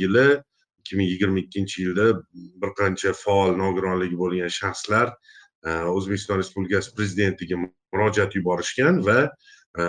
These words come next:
mana shu natijasida, e, ayrim bir toifadagi nogironligi bo'lgan shaxslarga imtiyozlar belgilandi shu ortidan.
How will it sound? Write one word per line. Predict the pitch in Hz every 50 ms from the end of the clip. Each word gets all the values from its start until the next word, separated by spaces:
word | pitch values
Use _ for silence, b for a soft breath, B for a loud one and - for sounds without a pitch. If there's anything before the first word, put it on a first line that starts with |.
| 85 87 98
mana | 101 107 107
shu | 101 - 127 117 104
natijasida, | 101 104 104 104 104 104 101 101 95 - 98 98 95 - - 98 87 90 127 151 175 170 175 - _ _ _ _ _ _ 78
e, | 82 82 87 - - - 98
ayrim | 98 98 98 104 107 110 110
bir | 120 117 - - -
toifadagi | 104 104 104 101 104 107 104 110 110 131 135 135
nogironligi | 131 123 120 117 110 104 98 98 95 95 90
bo'lgan | 92 92 92 92 90 -
shaxslarga | - 95 90 - - 95 98 98 113 131 127 98 104 110
imtiyozlar | 107 104 104 107 107 101 98 92 - 104 113 120 120 - - _ _ _ _ _ _ - 90
belgilandi | 113 127 127 131 131 139 139 131 113 98 92 82 82 82
shu | 82 - - 98 90 80 73 67 - _ _ _ - 82
ortidan. | 76 - - 82 71 69 67 65